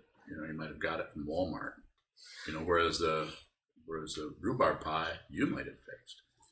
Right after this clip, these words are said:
which would be a pretty, pretty good pie. So I mean, I'm just, he's, you know, doing some splitting hairs here, of course, but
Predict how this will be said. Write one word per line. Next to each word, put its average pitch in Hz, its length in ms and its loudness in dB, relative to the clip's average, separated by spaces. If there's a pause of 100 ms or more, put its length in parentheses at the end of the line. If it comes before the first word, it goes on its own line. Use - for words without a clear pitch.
(400)
which - 160 -12
would 67 100 -6
be 69 120 -4
a 71 60 -2
pretty, - 260 -6 (100)
pretty - 220 -4
good - 200 -4
pie. - 280 -4 (880)
So - 180 -6
I 113 40 -6
mean, 143 180 0
I'm 95 160 4
just, - 320 8 (760)
he's, 107 360 2 (240)
you 101 80 -6
know, 87 440 -10 (140)
doing 87 180 0
some 80 160 0
splitting 78 340 2
hairs 85 300 2
here, 73 140 -2
of - 80 -10
course, 92 240 4
but 87 220 -2